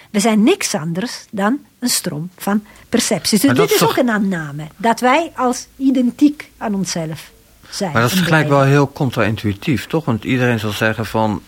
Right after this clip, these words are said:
Speaker 2: ja, maar ik... Al, al die waarnemingen komen toch samen in, in mij of in ik? Dat is eigenlijk een heel logisch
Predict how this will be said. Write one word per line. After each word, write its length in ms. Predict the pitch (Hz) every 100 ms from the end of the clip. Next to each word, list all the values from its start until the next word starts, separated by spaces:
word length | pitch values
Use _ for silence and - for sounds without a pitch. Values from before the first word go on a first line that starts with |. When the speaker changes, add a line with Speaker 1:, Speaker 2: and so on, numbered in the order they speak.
| -
Speaker 2:
ja, 220 | - 117
maar 140 | 101 87
ik... 380 | 95 - - - _ _ _ _ _ _ -
Al, 260 | 127 113 -
al 140 | 127
die 120 | 117
waarnemingen 460 | 113 127 120 110 107
komen 260 | - 120 101
toch 120 | 101
samen 520 | - 135 127 117 98
in, 420 | - 110 104 95 -
in 200 | 104 101
mij 380 | 107 113 113 98
of 180 | 80
in 120 | 92 80
ik? 420 | 80 151 - - _ - - - - _
Dat 140 | 104
is 140 | 117 -
eigenlijk 300 | 117 110 110
een 60 |
heel 100 | 110 107
logisch 720 | 113 127 - 113 98 -